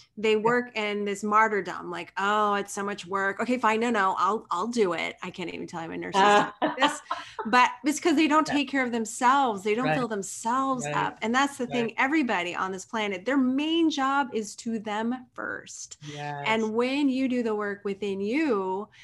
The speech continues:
Speaker 2: Right.
Speaker 1: then you have a thousand or million times more energy
Speaker 2: Right.
Speaker 1: for others.
Speaker 2: Right.
Speaker 1: Right?
Speaker 2: Right.
Speaker 1: So it starts with you. So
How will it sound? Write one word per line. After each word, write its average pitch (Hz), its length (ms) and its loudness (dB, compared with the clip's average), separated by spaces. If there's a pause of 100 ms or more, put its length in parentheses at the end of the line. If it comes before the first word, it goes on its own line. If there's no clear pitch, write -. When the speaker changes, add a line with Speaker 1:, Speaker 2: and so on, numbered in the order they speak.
(260)
Speaker 2:
Right. 294 340 4
Speaker 1:
then 190 400 -2
you 262 140 0
have 196 440 0 (160)
a 185 80 -12 (260)
thousand 233 440 2
or 180 80 -2
million 247 460 0
times 196 360 -6
more 202 180 -4
energy 190 420 -4
Speaker 2:
Right. - 20 -8
Speaker 1:
for 180 120 -12
others. 170 540 -8 (220)
Speaker 2:
Right. 170 480 -4
Speaker 1:
Right? 277 160 -6 (220)
Speaker 2:
Right. 160 360 -2
Speaker 1:
So - 0 -
it 190 160 -4
starts 214 340 -8
with 208 100 -10
you. 202 80 -4
So 247 140 0